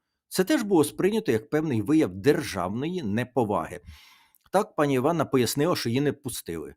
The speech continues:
Але це сприймається тоді як неповага з боку України. І от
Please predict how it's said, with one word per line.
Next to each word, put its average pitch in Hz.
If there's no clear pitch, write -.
Але 120
це 113
сприймається 117
тоді 92
як 87
неповага 104
з 85
боку 82
України. 76
І 247
от 294